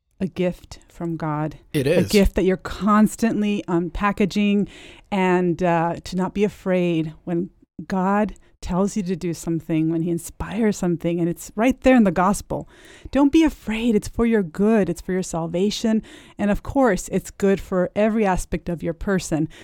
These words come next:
Speaker 1: So that's what I've discovered in these, uh, more than four years of, uh, of living the, the fasting in my spiritual life and in my
Speaker 2: Mm-hmm.
Speaker 1: daily, my, yeah, my weekly life.
Speaker 2: It's
Speaker 1: Yeah.
Speaker 2: good in, like, the fullest sense of the word good. It's like this three sixty kind of goodness that happens when we figure out,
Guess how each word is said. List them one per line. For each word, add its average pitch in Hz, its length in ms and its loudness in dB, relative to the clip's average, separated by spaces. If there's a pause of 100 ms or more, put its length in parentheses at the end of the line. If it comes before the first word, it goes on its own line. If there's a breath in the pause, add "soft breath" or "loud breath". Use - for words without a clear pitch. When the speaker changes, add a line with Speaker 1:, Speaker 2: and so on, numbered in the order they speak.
Speaker 1:
So - 140 -6
that's 220 240 2
what 247 100 4
I've 196 160 4
discovered 185 540 0
in 175 100 0
these, 175 260 -2
uh, 165 260 -2 (120)
more 185 240 -2
than 180 160 -2
four 190 240 -2
years 185 400 2
of, 175 240 0
uh, 170 200 2 (320 loud breath)
of 190 100 -2
living 196 380 2
the, 180 260 0 (100)
the 185 160 -6 (260)
fasting 185 500 2
in 180 120 2
my 175 160 4
spiritual 185 640 -2
life 185 400 0
and 180 100 0
in 170 60 2
my 175 100 2
Speaker 2:
Mm-hmm. - 40 0
Speaker 1:
daily, 180 420 0
my, 185 340 0 (120)
yeah, 233 160 2
my 180 100 2
weekly 185 300 0
life. 170 360 -6
Speaker 2:
It's 180 180 2
Speaker 1:
Yeah. 127 60 -6
Speaker 2:
good 220 240 2
in, 147 140 0
like, 123 180 0
the 117 120 -2
fullest 151 400 0
sense 131 260 0
of 117 120 -2
the 117 60 0
word 110 320 0
good. 110 320 0
It's 98 160 -6
like 117 140 -4
this - 240 -4
three 139 240 -2
sixty - 540 -4
kind 117 240 -2
of 101 80 -4
goodness 113 400 0
that 98 100 -6
happens 110 420 -2
when 104 100 -2
we 101 60 -2
figure 107 360 -2
out, 101 220 0